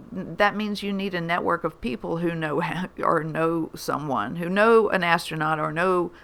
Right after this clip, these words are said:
someone who knows an astronaut. And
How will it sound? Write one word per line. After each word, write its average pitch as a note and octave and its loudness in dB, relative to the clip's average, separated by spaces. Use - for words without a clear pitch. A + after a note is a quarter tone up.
someone F3 2
who E3+ -4
knows F#3+ 4
an D#3 -4
astronaut. D2 -6
And F#3 2